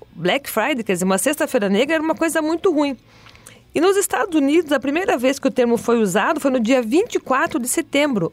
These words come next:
em mil oitocentos e sessenta e nove, quando dois especuladores da Bolsa de Nova York, né, Jay Gould e James Fisk, tentaram tomar o mercado do ouro na Bolsa de Nova York, quando o governo foi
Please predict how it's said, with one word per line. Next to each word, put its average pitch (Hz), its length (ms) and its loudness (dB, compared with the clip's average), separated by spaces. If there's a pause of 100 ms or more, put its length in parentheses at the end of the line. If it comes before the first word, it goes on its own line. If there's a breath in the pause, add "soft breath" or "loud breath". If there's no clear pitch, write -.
em 233 140 4
mil 285 280 4
oitocentos 339 440 0
e 330 60 0
sessenta 330 300 -4
e 349 40 0
nove, 285 440 0 (240)
quando 262 260 2
dois 285 460 0 (160)
especuladores 285 720 0
da 196 100 2
Bolsa 220 460 0
de 180 80 -4
Nova 175 160 0
York, 190 400 0
né, 247 180 0 (400 loud breath)
Jay 233 200 2
Gould 196 440 0
e 175 80 -4
James 214 360 0
Fisk, - 380 -2 (520 soft breath)
tentaram 311 480 0
tomar 311 440 0
o 381 40 2
mercado 277 480 0
do 214 160 0
ouro 240 480 2
na 220 160 0
Bolsa 220 280 0
de 294 60 -8
Nova 311 200 0
York, 233 400 0 (760 loud breath)
quando 339 220 2
o - 20 4
governo 311 320 2
foi 320 240 -2